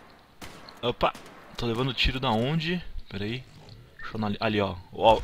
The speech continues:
pela parede, hein, ó. Varando a parede, você mata o cara com essas balas, ó, que legal. Ah, não ma-, não matou? Mas agora matou. Então, é, é um jogo legal, gente. É um jogo legal. Eu gostei.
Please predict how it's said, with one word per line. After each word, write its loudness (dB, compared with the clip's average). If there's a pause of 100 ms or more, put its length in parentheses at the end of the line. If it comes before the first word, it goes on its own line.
(120)
pela 10
parede, 12
hein, 8
ó. 10 (800)
Varando 8
a 6
parede, 6
você 0
mata 0
o -14
cara 0
com -8
essas -2
balas, 0
ó, -4
que -10
legal. -2 (800)
Ah, 2 (140)
não 2
ma-, 2 (160)
não 0
matou? 0
Mas -6
agora -2
matou. -6 (2250)
Então, 0 (120)
é, 4
é 8
um 10
jogo 12
legal, 12
gente. 8
É 8
um 6
jogo 4
legal. 8 (160)
Eu -6
gostei. 4